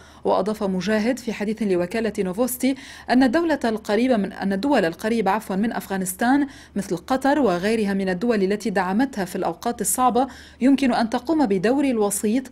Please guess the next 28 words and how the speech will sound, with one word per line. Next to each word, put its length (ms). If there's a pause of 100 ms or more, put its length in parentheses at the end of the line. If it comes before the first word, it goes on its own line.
(240)
أو 80
تلعب 380
دور 380
صلة 380
الوصل، 520
ويمكن 420
أن 200
تساعد 440
أفغانستان 800 (280)
في 120
الحصول 420
على 240
مقعد 460
في 60
الأمم 280
المتحدة 680 (320)
وهو 320
حق 300
لها. 340 (340)
كما 180
أعلن 360
مجاهد 540
أن 360
طالبان 640
لم 200
تستلم 520
حتى 280
الآن 380